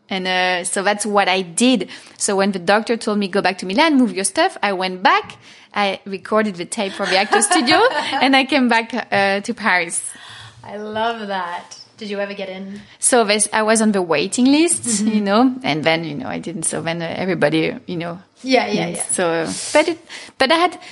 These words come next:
Speaker 1: an amazing experience also doing the, um, recording in Milan with my best friend. It was, um, and also it, I,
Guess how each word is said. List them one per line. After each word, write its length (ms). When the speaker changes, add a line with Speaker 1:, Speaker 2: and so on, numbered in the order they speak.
Speaker 1:
an 120
amazing 460
experience 640
also 300
doing 340
the, 260
um, 280
recording 640
in 140
Milan 720
with 140
my 180
best 320
friend. 280
It 120
was, 200
um, 540
and 160
also 260
it, 160
I, 300